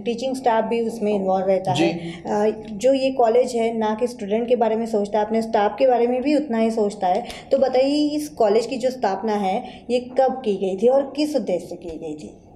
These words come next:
Speaker 2: तो जिन्हें technical education अपने विद्यार्थियों को मिलना चाहिए, खास करके गरीब तबकों को, उस तबके के विद्यार्थियों को मिलना चाहिए,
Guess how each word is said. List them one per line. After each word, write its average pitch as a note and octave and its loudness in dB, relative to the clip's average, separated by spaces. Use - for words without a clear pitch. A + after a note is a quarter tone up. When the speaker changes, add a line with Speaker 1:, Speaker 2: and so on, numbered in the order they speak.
Speaker 2:
तो G3 4
जिन्हें G3 2
technical F#3 0
education D3+ -2
अपने C#3+ -2
विद्यार्थियों C3+ 2
को C3 -2
मिलना B2+ 0
चाहिए, - -10
खास F3+ 0
करके F3+ -2
गरीब - -2
तबकों - -4
को, - -10
उस G3+ 0
तबके C#3+ 0
के D#3 0
विद्यार्थियों B2+ 0
को A#2+ -4
मिलना A#2+ -2
चाहिए, - -8